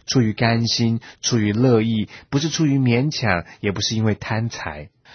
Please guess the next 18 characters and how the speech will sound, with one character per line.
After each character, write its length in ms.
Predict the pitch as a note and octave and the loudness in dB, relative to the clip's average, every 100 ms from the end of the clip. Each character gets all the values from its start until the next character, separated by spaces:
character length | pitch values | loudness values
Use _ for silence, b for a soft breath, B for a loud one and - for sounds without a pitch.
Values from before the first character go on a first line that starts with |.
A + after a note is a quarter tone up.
| B | B
所 120 | - | -2
以 40 | F3 | 2
当 140 | E3 | 2
我 40 | B2 | 2
看 160 | B2 | 4
到 120 | A#2+ | 4
有 80 | G2+ | 4
一 40 | F2 | 2
些 140 | A2+ | -2
教 280 | A#2 A2 F#2 | 2 2 2
会 180 | - F#2 | 2 2
呢， 220 | E2+ E2 B B - | 0 -2 B B -4
在 380 | G#2+ G2 F2 | 0 2 0
建 400 | E2+ - C3+ G2+ | -4 0 2 2
堂 280 | - F#2+ F2 | -2 -8 -4
的 60 | F#2+ | -4
时 180 | - G#2 | -4 -2
候， 320 | A2+ G2+ | 2 2